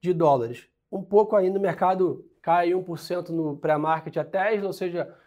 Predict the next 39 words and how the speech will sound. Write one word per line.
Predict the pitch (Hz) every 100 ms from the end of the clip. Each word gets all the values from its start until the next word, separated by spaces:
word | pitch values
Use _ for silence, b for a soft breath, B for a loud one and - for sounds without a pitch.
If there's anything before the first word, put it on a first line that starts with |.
| B
o | -
mercado | 151 170 175
ainda | 170 180 180 151
um | 160
pouco | 147 165 165
frustrado, | 185 - - 156 165
mesmo | 170 180
com | 175 185
números | 165 175 165
bem | 151 170
acima, | 165 - 147 151 143 b b b _
é, | - 143 143 139 139
da | 139 151
expectativa. | 151 165 151 180 175 - 113
Já | 135 202
a |
I | 214
B | 202
M | 214 208 180
teve | 180 180
lucro | 190 190 190 185
aí | 180
de | 175
um | 208
ponto | 185 180
treze | 180 180 170 156
bilhão | 165 175 165 143 B B B _
de | 151
dólares, | 165 185 208 240 240 -
bem | 151 196 220
abaixo | 196 165 180 -
da | 180
estimativa, | 175 190 170 175 190
os | 185
papéis | 185 185 180
caem | - 180 185 175
cinco | - 185 185 -
por | 165
cento | - 165 165